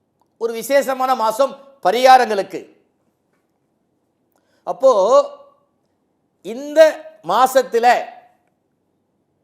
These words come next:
உத்திரட்டாதி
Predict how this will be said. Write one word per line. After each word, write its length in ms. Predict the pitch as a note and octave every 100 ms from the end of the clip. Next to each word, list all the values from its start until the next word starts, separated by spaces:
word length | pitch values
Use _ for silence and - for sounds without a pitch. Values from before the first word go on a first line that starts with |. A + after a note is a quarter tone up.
| _ _ _ _ _ _ _ _ _ _ _ _ _ _ G3
உத்திரட்டாதி 720 | - D4 D4+ D#4 D4 C#4+